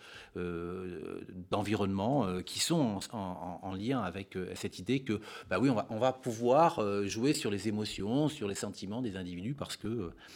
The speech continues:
parce que ça, ça, ça, ça a de l'intérêt de le faire dans le sens, évidemment, de quelque chose qui serait bénéfique pour la collectivité, hein, préserver l'environnement, préserver la santé,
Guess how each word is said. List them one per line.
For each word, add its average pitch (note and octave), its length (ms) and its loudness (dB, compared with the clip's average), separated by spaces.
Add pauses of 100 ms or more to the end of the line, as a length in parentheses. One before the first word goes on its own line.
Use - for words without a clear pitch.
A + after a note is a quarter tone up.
(260)
parce - 160 -4
que B2 100 -2
ça, E2+ 540 0
ça, F2+ 300 -6
ça, E2+ 260 -4
ça G#2 120 2
a G#2 40 6
de G2+ 80 0
l'intérêt G#2+ 320 4
de G#2+ 80 4
le F#2+ 60 2
faire D3+ 380 4 (460)
dans C3 180 6
le A#2+ 60 6
sens, D#3 280 4
évidemment, A2+ 460 0
de A#2 100 0
quelque G#2+ 240 -2
chose D3+ 240 2
qui - 100 -10
serait - 180 0
bénéfique F#2 440 -2
pour G2 120 -2
la F2 80 0
collectivité, F2+ 760 -2
hein, G2 300 -6
préserver F2+ 380 -4
l'environnement, F2 640 -2
préserver F#2+ 420 -4
la E2 120 -2
santé, F#2 580 -2